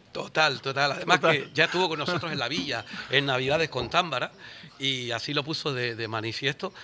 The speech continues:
Speaker 1: Pero como yo le decía a los padres que, que, que quieren, que eso es bueno, también que los padres digan, bueno, si el niño quiere, pues que se prodigue, ¿no?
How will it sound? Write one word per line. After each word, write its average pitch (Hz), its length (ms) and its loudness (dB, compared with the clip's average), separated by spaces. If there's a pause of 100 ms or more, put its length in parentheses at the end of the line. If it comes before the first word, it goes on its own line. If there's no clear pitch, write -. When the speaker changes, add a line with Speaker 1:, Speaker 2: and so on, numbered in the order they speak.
(280)
Speaker 1:
Pero 160 360 2
como 147 160 -4
yo 160 120 2
le 185 80 2
decía 165 240 0
a - 20 2
los 147 140 0
padres 202 480 0
que, 127 500 -2
que, 127 340 -4
que 123 140 -10
quieren, 196 340 2
que 135 340 -4
eso 180 160 -6
es 170 60 -8
bueno, 233 220 -4
también 190 260 -10
que 196 60 -14
los 151 120 -4
padres 170 320 -4
digan, 175 260 -10
bueno, 233 220 -2
si 160 200 -4
el 139 140 -4
niño 175 340 -6
quiere, 185 340 -4
pues 139 280 -6
que 135 120 -14
se - 140 -10
prodigue, 165 420 -8
¿no? 156 140 -12